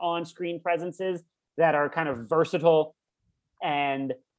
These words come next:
you know, all-encompassing, but I do think Mackie is clearly charismatic and energetic, and Sam was dec-, and Sebastian Stan was decently funny in Hot Tub Time Machine, but neither for me can really kind of sell the, the more emotional moments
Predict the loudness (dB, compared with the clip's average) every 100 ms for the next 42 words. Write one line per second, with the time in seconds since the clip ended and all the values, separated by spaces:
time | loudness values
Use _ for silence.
0 | _ 0 2 2 6 6 4 0 -4 -6
1 | -4 -4 -4 -2 0 2 0 -2 -6 -4
2 | -6 0 0 0 -2 -4 -2 0 -2 -2
3 | -2 -2 -2 -2 -2 -4 -6 -8 -4 0
4 | 2 0 -2 _ _ -6 -6 -4 -4 0
5 | 0 -2 -6 _ _ _ -6 -4 -4 -2
6 | 0 -2 -2 2 2 0 -6 -4 -2 -4
7 | -4 -6 -6 -10 -6 -6 -6 -4 -4 -2
8 | -4 -4 -6 -6 -6 -4 -6 -8 _ _
9 | _ -2 0 4 6 8 8 6 2 4
10 | 4 4 2 6 6 6 2 -2 0 4
11 | 6 6 4 0 -2 -4 -4 0 4 4
12 | 4 2 2 2 2 -6 -4 -2 -4 _
13 | -6 -2 0 0 -4 -8